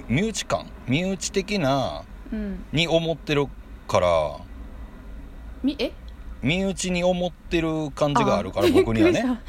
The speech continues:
Speaker 2: した。
Speaker 1: え？
Speaker 2: 身内的に身ごも-、身ごもってるからって聞こえて、今。
Speaker 1: どういうこと？
Speaker 2: <laughs> わかれへん。
Speaker 1: 全然意味わかれへん。
Speaker 2: あ、思ってるからな。あ、そうか。
Speaker 1: そうそうそう。
Speaker 2: ごめんごめんごめん。
Speaker 1: 思ってるから、まあ言ったら、
Speaker 2: うん。
Speaker 1: まあ兄弟とか、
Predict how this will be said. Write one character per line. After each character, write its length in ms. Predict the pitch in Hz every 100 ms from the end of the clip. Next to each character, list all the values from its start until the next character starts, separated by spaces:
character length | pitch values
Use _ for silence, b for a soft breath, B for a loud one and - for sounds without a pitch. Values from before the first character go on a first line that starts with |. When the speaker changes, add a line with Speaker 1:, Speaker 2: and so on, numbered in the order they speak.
| B
Speaker 2:
し 60 | B
た。 60 | 180
Speaker 1:
え？ 60 | 247
Speaker 2:
身 200 | 320 415
内 380 | 427 - 403
的 360 | 403 381 381 370
に 300 | 370 330 226
身 220 | 214 285
ご 120 | 302
も-、 200 | 320 403 - -
身 220 | 262 262
ご 160 | 320 392
も 140 | 403
っ 40 | 381
て 160 | -
る 120 | 370 359
か 120 | 247
ら 80 | 196
っ 40 |
て 120 | -
聞 140 | - 190
こ 140 | 190
え 40 |
て、 160 | 175 160
今。 240 | 175 208
Speaker 1:
ど 80 | -
う 40 | 180
い 40 |
う 60 | 339
こ 100 | 381
と？ 160 | -
Speaker 2:
<laughs> 360 | - - 480 440
わ 60 | -
か 300 | 339 - 415 -
れ 260 | 403 359 381
へ 20 |
ん。 100 | 90
Speaker 1:
全 240 | - 175
然 160 | - 214
意 60 |
味 80 | 180
わ 80 | 113
か 80 | 95
れ 120 | -
へ 40 |
ん。 40 | -
Speaker 2:
あ、 120 | 240 - B 269
思 260 | 262 381 415
っ 40 |
て 240 | - -
る 140 | 392 381
か 160 | 220
ら 220 | 185 226 175
な。 220 | 214 233
あ、 160 | 180 185
そ 200 | 98 127
う 40 |
か。 60 | 101
Speaker 1:
そ 140 | 107
う 20 |
そ 40 | 107
う 40 |
そ 140 | 104 104
う。 0 |
Speaker 2:
ご 40 |
め 60 | 127
ん 20 |
ご 80 | 151
め 0 |
ん 20 |
ご 0 |
め 40 |
ん。 20 |
Speaker 1:
思 100 | 151
っ 20 | 160
て 100 | 151
る 100 | 147
か 160 | 120
ら、 140 | 143 151
ま 120 | 147
あ 20 |
言 60 | 135
っ 20 |
た 100 | 113
ら、 80 | 104
Speaker 2:
う 20 |
ん。 40 |
Speaker 1:
ま 80 | 104
あ 20 |
兄 140 | - 110
弟 420 | 117 120 101 87
と 120 | -
か、 380 | - 131 101 85